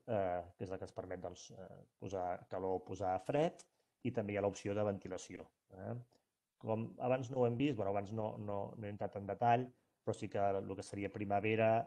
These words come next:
eh, que no fem ni calor ni fred, sinó simplement ventilem, doncs veiem com la potència i el consum d'energia baixa, no? Em, i veiem al gener i desembre com la potència i el consum d'energia pugen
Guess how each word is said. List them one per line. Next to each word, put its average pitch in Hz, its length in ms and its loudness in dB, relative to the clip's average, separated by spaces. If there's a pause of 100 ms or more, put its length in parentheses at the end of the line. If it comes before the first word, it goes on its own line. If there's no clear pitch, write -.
(180)
eh, 90 420 -2 (240)
que 95 100 -8
no 95 140 -4
fem 98 200 -4
ni 95 120 -8
calor 95 160 -2
ni 92 80 -6
fred, 117 240 2
sinó 92 160 -8
simplement 92 380 -6
ventilem, 95 440 -6 (460)
doncs 101 180 -6
veiem 92 220 -4
com 95 140 -8
la 92 100 -2
potència 92 640 -4 (640)
i 104 100 0
el 92 140 -2
consum 95 320 -8
d'energia 90 640 -4
baixa, 92 460 -6
no? - 200 -8 (280)
Em, 95 640 -6 (380)
i 139 80 2
veiem 101 320 -2
al 98 240 2
gener 107 360 2
i 107 40 0
desembre 110 560 2
com 92 300 -6 (640)
la 101 160 2
potència 98 480 -4
i 101 60 -2
el 98 140 -4
consum 98 280 -8
d'energia 95 320 -4
pugen 110 380 0